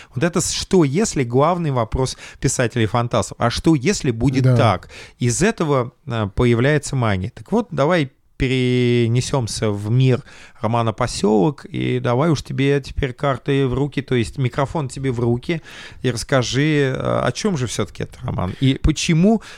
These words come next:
Speaker 1: этот роман ты лично считаешь, потому что, э, нужно сказать, что именно Женя меня долго уговаривал поговорить об этом романе,
Speaker 2: Да,
Speaker 1: я
Speaker 2: я
Speaker 1: долго
Speaker 2: его очень люблю.
Speaker 1: сопротивлялся, вот, видит Бог, <laughs> я отбивался как мог,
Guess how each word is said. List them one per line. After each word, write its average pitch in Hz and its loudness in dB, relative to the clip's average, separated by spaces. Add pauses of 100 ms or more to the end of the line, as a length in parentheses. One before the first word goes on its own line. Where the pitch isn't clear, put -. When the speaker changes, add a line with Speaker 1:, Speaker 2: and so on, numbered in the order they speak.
(120)
Speaker 1:
этот 147 0
роман 151 2
ты 165 2
лично 147 2
считаешь, - -2
потому 139 0
что, 139 -2 (120)
э, 131 -2
нужно 143 -2
сказать, 143 -2
что 139 -2 (100)
именно 127 0 (120)
Женя 110 -2
меня 98 -2
долго 117 2
уговаривал 107 2
поговорить 104 -4
об 104 -4
этом 107 -4
романе, 110 4
Speaker 2:
Да, 123 2
Speaker 1:
я 117 0
Speaker 2:
я 143 6
Speaker 1:
долго 143 6
Speaker 2:
его 143 6
очень 131 4
люблю. 123 4
Speaker 1:
сопротивлялся, 117 0 (520)
вот, 120 0
видит 143 0
Бог, 123 2
<laughs> - -
я 120 0 (320)
отбивался 156 2
как 135 -4
мог, 127 0